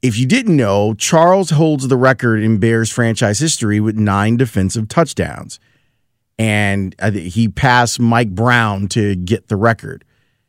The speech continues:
After two years of playing with the Bears, Eddie Jackson already has five. So we spend some time talking about that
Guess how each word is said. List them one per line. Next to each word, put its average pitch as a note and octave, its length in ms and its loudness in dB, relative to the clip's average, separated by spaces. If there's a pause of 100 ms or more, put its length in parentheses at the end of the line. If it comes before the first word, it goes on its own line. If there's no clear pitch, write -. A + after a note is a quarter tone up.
(360)
After B2 260 0
two F#3 240 -2
years E3 400 2
of A2 80 -4
playing A2+ 300 0
with F2+ 80 -4
the F2+ 80 -12
Bears, G2 580 0
Eddie B2 200 0
Jackson A#2 440 0
already G#2 300 0
has F#2 220 -4
five. A#2 760 0 (680)
So A#2+ 160 0
we B2 160 2
spend F3+ 320 0
some C#3+ 160 -4
time C3+ 380 2
talking B2+ 640 2
about G2 420 0
that D#2+ 380 -2